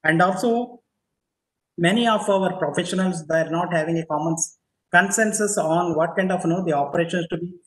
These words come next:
rolled out or what kind of, and we are talking more on the digital library services and what will happen to the print,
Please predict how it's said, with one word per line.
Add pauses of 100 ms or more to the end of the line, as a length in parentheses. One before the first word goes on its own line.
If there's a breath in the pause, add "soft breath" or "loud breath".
(180)
rolled
out
or (440)
what
kind
of,
and
we
are
talking
more
on
the
digital
library
services (300)
and
what
will
happen
to
the
print,